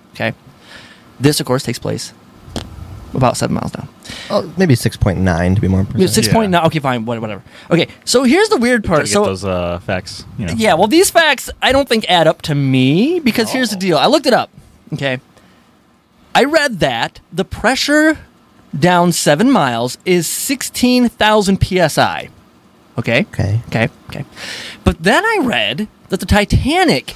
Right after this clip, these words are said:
Speaker 1: is about two miles down, and that has a pressure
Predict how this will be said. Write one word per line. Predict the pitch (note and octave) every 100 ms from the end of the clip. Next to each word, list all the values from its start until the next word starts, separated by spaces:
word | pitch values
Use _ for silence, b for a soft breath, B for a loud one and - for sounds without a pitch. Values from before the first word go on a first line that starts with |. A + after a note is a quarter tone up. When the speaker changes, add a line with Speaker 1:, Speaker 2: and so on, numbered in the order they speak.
| -
Speaker 1:
is | G3
about | E3+ F3 -
two | - G3
miles | F3+ D3 C3 B2
down, | B2+ A2+ A2 E3+ G#3+ _ _ _ _ -
and | E3+ F#3
that | C4+ C4+
has | B3 C4
a | -
pressure | - C#3 - C#3 D#3+